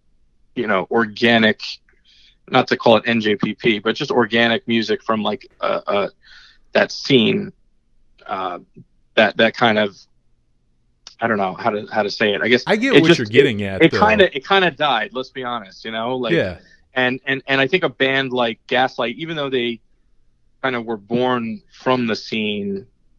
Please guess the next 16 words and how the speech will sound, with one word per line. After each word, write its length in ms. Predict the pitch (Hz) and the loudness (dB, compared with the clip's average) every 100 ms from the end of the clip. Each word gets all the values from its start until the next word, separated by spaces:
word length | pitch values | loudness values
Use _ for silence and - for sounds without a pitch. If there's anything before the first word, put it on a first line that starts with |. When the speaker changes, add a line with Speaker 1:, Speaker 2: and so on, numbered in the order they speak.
| _ _ _ - | _ _ _ 0
Speaker 1:
kinda 220 | 139 120 | 2 2
hit 200 | 101 131 | 6 6
it 120 | 120 | 6
big 180 | 117 98 - | 2 0 0
after 500 | 120 123 120 110 - | 0 0 0 0 2
all 180 | 110 110 | 0 2
that 200 | 107 - | 0 -2
was 180 | 104 - | -12 -6
over 320 | 110 110 98 | -6 -4 -6
with. 280 | 92 58 - | -6 -10 -10
You 100 | - | 0
know 80 | 120 | 4
what 80 | 123 | 6
I 40 | 120 | 4
mean? 180 | 120 | 4
Speaker 2:
Yeah. 60 | 135 | 2